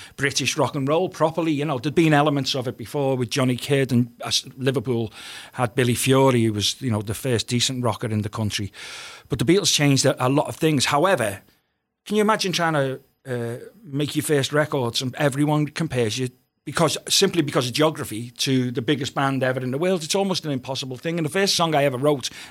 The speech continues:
never recorded, the first line was, "John Lennon cast a shadow over me." Because you can't, we, there was no escape outside of Eric's. But in Eric's and in our gang, they weren't a thing. They were, we, we didn't have anything to do with them. You know, we, we,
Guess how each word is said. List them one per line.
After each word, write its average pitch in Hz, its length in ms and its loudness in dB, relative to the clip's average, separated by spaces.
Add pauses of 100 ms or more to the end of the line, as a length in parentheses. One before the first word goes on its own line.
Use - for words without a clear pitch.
never 139 220 2
recorded, 135 480 2
the 107 40 -6
first 151 240 0
line 143 240 2
was, 110 200 -4 (280)
"John 139 280 2
Lennon 131 260 2
cast - 300 -2
a - 20 -10
shadow 151 400 4
over 143 240 4
me." 127 160 0 (400)
Because 143 320 0
you 143 80 -6
can't, - 260 -4 (100)
we, 165 120 6 (200)
there 185 80 4
was 165 140 -2
no 170 140 0
escape 165 360 0
outside 170 440 0
of 135 80 -2
Eric's. 156 240 0
But - 160 -2
in 185 140 4
Eric's 151 520 -2 (340)
and 131 140 -2
in 147 140 4
our 135 180 2
gang, 131 460 -2 (1200)
they 170 80 2
weren't 190 240 0
a - 20 -8
thing. 185 380 -4 (320)
They 160 100 -4
were, 170 160 -2
we, 175 220 2
we 165 160 -2
didn't 160 240 -2
have 143 120 -2
anything 147 220 -4
to 131 80 -10
do 147 180 -2
with 165 180 -8
them. 185 100 -6 (160)
You 180 80 -8
know, 151 260 -6 (140)
we, 156 120 4
we, 143 280 0